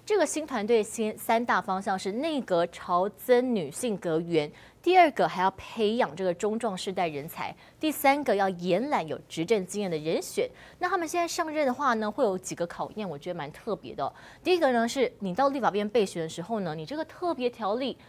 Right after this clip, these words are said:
你要怎么做处理？因为我们现在看到陈建仁，其实我们觉得，哎，他蛮温柔的。那在立法院备询的时候，很多立委很冲嘛，就会直接的审问他，想要问说，你之前挺高端，怎么自圆其说？陈建仁要不要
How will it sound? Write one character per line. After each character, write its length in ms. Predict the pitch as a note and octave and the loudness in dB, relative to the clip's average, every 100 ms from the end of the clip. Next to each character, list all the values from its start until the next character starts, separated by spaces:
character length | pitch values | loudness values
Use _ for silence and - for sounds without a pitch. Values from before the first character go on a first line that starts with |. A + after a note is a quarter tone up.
| - | -6
你 80 | G#3+ | 0
要 100 | B3+ | 2
怎 120 | A#3+ | 2
么 120 | F#3 | -4
做 80 | G3 | -6
处 220 | G3+ E3 | -6 -6
理？ 180 | E3+ D#3 | -6 -6
因 60 | G3+ | -2
为 60 | |
我 60 | A#3 | -2
们 100 | F3 | -2
现 100 | G#3+ | -6
在 60 | G#3+ | -8
看 100 | A3+ | -6
到 80 | |
陈 180 | G3+ F3+ | -8 -8
建 140 | F3+ A3 | -6 -6
仁， 80 | |
其 120 | F#3 G3+ | -6 -6
实 120 | A#3+ - - - | -6 -8 -20 -8
我 60 | |
们 100 | C4+ | -4
觉 80 | F#4+ | 0
得， 80 | D#4 | 0
哎， 180 | - A#3 B3 | 0 -4 -4
他 80 | |
蛮 200 | C#4+ A3+ G#3+ | -2 0 2
温 200 | B3+ C4+ | 0 0
柔 180 | A3 D#3 | -2 -2
的。 140 | D#3+ | -4
那 100 | A3+ | -4
在 80 | D#4 | -4
立 80 | D#4 | -4
法 140 | A#3 | -2
院 100 | A3 | -4
备 200 | A#3+ D#4+ | -4 -4
询 120 | A#3+ F3+ | -6 -6
的 100 | D#3+ | -4
时 100 | F#3+ | -4
候， 60 | |
很 180 | F#3+ F#3 | -2 -2
多 160 | A3+ D#4 | 0 0
立 140 | D4+ | 2
委 200 | G#3 D#3 - - - | 2 0 -2 -20 -20
很 280 | - F3 D#3 | -6 -4 -4
冲 320 | - B3 A#3+ | 0 2 4
嘛， 220 | A#3+ - - - | 0 -4 -10 0
就 100 | D#4 | 2
会 80 | |
直 220 | D#4 G#3+ G#3+ | 2 -2 -4
接 160 | B3 | -2
的 120 | A3 F3+ | 0 0
审 280 | - E3+ | 0 0
问 160 | G3+ A#3 | 0 -2
他， 260 | G#3+ G3+ G3 - - | -2 -2 -2 -4 -8
想 160 | - | 0
要 80 | F3 | 0
问 260 | A#3 C#4 A#3 | 2 2 2
说， 220 | A#3 A#3 | 2 0
你 180 | A3+ G#3 | 2 0
之 180 | F#3+ D4 | 0 -4
前 300 | - G3+ F3+ | 0 2 0
挺 180 | - G3+ | -2 2
高 220 | A3 C4+ | 6 6
端， 260 | C4+ C4 B3+ | 8 4 4
怎 140 | - | 0
么 120 | G#3+ C#4 | 0 0
自 160 | D4+ | -2
圆 120 | B3 G#3 | -2 -2
其 160 | - | -6
说？ 280 | F#3+ G#3+ G#3 - - | -4 0 0 -2 -10
陈 180 | - F#3 | -6 -2
建 160 | A3 | 0
仁 80 | G#3 | 0
要 100 | F#3+ | 0
不 60 | F#3 | 4
要 120 | F#3 | 4